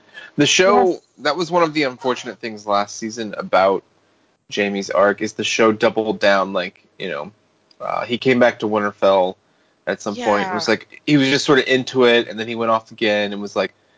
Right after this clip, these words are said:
Speaker 1: "Anyone that's not us, baby, I'm all about you." Like,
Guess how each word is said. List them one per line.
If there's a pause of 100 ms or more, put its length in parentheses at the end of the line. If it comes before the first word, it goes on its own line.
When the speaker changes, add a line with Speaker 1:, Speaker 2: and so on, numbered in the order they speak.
(240)
Speaker 1:
"Anyone
that's
not
us,
baby,
I'm
all
about
you."
Like,